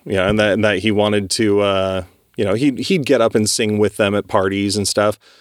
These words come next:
But Freddie was off doing his own thing with bands called, like, um, like Ibex, and shit, there was another band that I just heard the name of, like, on my way up here, and I forgot to, uh,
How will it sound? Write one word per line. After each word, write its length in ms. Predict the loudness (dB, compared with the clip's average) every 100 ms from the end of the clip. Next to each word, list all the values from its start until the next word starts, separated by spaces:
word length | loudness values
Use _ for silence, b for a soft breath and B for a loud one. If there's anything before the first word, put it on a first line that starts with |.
| b
But 120 | -4 0
Freddie 240 | 2 4
was 160 | 2 2
off 180 | 0
doing 200 | 0 0 0
his 100 | 0
own 220 | 0 0
thing 320 | 0 0 0
with 180 | -2 0
bands 300 | 0 0 -2
called, 260 | 0 0
like, 240 | 0 -2 0
um, 240 | -2 -2
like 140 | -6 -6
Ibex, 720 | -2 0 2 0 0 -4 -6 -10 _ _ _ _ _ -4
and 640 | 0 2 2 0 0 -2
shit, 680 | -4 -4 -4 -4 -2 -4 -4
there 100 | -4
was 100 | -2 0
another 240 | 2 2
band 360 | 0 0 0 0
that 120 | 0
I 120 | 0
just 360 | -2 -2 -2 0
heard 140 | -2
the 80 | 0
name 180 | 0 2
of, 160 | 0 0
like, 160 | -4
on 220 | 0 0 2
my 120 | 2
way 160 | 2
up 180 | 0 0
here, 140 | 0 -2
and 80 | -4
I 60 |
forgot 380 | -6 -2 0 0
to, 200 | -2 0
uh, 320 | 0 0 -4